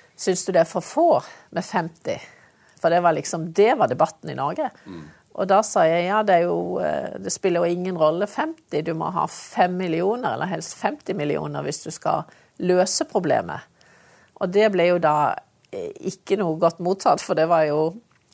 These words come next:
Speaker 1: ikke liksom noe du kunne være fornøyd med moralsk sett, fordi det var umulig realpolitisk. Og det som har skjedd, er jo da at, eh, liksom den som sa at vi må være rause og åpne grensen og så videre, f-,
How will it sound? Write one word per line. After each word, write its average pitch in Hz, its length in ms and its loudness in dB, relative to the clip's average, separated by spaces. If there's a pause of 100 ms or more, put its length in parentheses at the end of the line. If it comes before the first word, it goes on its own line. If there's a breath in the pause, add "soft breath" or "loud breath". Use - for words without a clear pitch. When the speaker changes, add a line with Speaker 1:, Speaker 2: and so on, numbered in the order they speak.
Speaker 1:
ikke 233 420 -2
liksom 170 380 -4
noe 170 200 -2
du 180 100 0
kunne 160 320 -6
være 147 360 -4
fornøyd 165 460 0
med 151 240 -6
moralsk 170 460 0
sett, - 260 -6
fordi 156 380 -4
det 147 80 -4
var 147 180 0
umulig 160 420 -2
realpolitisk. - 840 -6 (560 loud breath)
Og 196 100 0
det 220 160 4
som 247 140 -4
har 180 80 -2
skjedd, 254 420 -4
er 175 200 2
jo 180 60 0
da 165 180 2
at, - 240 -6 (1000 loud breath)
eh, 165 440 0
liksom 180 280 -2
den 196 200 4
som 165 320 0 (280 loud breath)
sa 165 220 0
at 160 120 -2
vi 180 100 2
må 170 220 2
være 156 320 2
rause 147 520 0
og 135 440 0
åpne 147 360 -6
grensen 143 440 -2
og 160 60 -2
så 165 120 -2
videre, 180 340 0
f-, - 200 -14